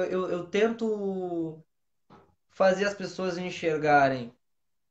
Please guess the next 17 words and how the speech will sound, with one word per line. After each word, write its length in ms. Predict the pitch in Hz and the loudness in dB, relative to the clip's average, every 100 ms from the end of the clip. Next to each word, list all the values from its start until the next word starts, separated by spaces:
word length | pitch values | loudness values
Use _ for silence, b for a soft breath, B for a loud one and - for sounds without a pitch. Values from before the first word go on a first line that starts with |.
| _ _ _ - | _ _ _ -8
E 100 | 190 | -8
também 720 | - 214 208 190 214 247 220 - | 4 4 4 2 2 0 -4 -4
é 140 | 202 | -2
normal 920 | 220 226 220 208 202 208 214 196 - - | 4 6 6 6 6 6 4 2 -8 -8
o 160 | 165 | -8
cara 440 | 165 175 175 185 180 | -2 2 4 6 4
ir 160 | 202 208 | 2 0
pra 120 | 208 | -2
um 60 | 202 | 0
terreiro 560 | 196 170 175 196 190 | 0 0 0 0 -2
e 40 | 185 | -6
querer 300 | 196 185 185 | -4 -2 -4
ficar 220 | - 190 | -2 -2
preto. 460 | 185 180 170 - _ _ _ _ _ _ _ _ - | 0 -2 -2 -10 _ _ _ _ _ _ _ _ -12
Isso 100 | - | -8
é 40 | |
normal. 640 | 180 196 196 185 165 - - | -4 0 2 4 2 0 -12